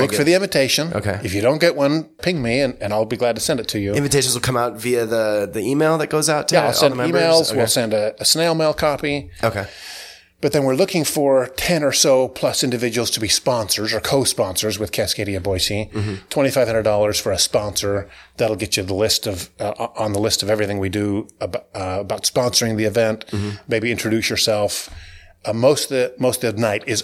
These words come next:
Speaker 1: on Senator Crapo, and
Speaker 2: Sure.
Speaker 1: he'll answer questions and talk about what
Speaker 2: Right.
Speaker 1: he, uh, cares about. He'll a-, allow us to ask questions. But sponsors, we need sponsors to help actually make the event happen.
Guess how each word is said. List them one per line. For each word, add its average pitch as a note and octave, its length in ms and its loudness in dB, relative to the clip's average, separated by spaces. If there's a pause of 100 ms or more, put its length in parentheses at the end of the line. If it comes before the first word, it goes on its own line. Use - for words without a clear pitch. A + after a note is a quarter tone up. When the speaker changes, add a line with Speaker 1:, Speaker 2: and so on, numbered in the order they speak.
Speaker 1:
on G2+ 480 0 (280)
Senator G2 300 0
Crapo, G#2+ 540 0
and G2 140 -4
Speaker 2:
Sure. G2+ 200 0
Speaker 1:
he'll G2+ 100 2
answer G2 260 -2
questions C#3+ 540 0
and G#2+ 160 -4
talk A#2+ 220 -4
about A2 180 -2
what G#2+ 60 0
Speaker 2:
Right. G#2 80 -2
Speaker 1:
he, A#2+ 240 -4 (540)
uh, G#2+ 220 -2
cares B2+ 320 0
about. A#2 420 -2
He'll G#2+ 220 0
a-, G#2+ 220 0
allow G#2 320 0
us G#2 180 0
to B2 120 -2
ask - 180 -4
questions. G#2+ 520 -4 (540)
But C#3 160 -2
sponsors, B2+ 600 -2
we A#2 80 -2
need A2+ 100 -2
sponsors G#2+ 440 -2
to G#2 100 -4
help G2+ 280 -2
actually G2+ 340 -2
make G2 260 -4
the G2 80 -6
event F2+ 220 -6
happen. F2 240 -6